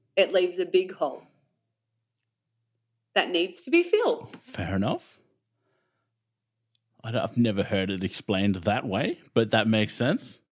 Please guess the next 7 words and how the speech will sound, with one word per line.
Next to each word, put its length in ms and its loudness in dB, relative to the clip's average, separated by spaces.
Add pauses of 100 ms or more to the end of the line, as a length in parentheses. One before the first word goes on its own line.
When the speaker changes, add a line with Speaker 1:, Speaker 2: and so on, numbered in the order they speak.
(440)
Speaker 1:
Hmm. 60 -6 (220)
Speaker 2:
I've, 800 2 (140)
how 200 -4
have 80 -6
I 140 -2
explained 400 -12
it? 120 -12